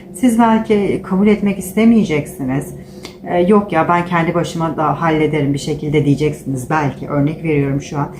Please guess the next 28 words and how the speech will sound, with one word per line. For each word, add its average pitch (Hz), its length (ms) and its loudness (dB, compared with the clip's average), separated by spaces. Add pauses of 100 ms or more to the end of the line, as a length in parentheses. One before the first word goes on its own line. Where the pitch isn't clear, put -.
(240)
Belki 240 220 2
aile 214 240 4
grubu 214 240 0
bireyleri 170 540 2
buna 175 200 -2
karşı 165 400 -2
çıkacak. - 380 -8
"Niye 226 220 4
böyle 180 240 2
bir 151 60 -8
şey 170 180 -2
yapıyorsun? 165 400 -4
Kabul 185 240 0
etsene 202 340 -2
yardımı." 151 480 -2
diye 170 100 -2
mesela 156 460 -6 (340)
böyle 170 340 4
bir, 180 180 -2
e, 151 420 0
fikir - 340 -4
ayrışması, 147 680 -2
bir 147 140 -4
çatışma 170 480 -6
yaşanabilir 156 760 -2
aile 135 260 0
içinde 135 400 -4
de. - 140 -12